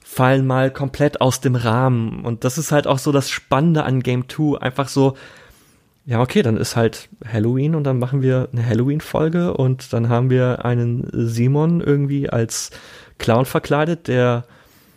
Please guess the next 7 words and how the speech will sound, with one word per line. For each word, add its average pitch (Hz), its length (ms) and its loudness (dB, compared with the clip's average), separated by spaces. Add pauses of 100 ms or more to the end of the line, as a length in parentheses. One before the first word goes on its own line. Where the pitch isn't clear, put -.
(520)
äh, 113 560 0
Late-Night-Host-mäßig 151 1600 0
durch 151 160 -4
die 156 120 -2
Sendung 160 360 0
führt. 175 480 -4
Oder, 123 540 -4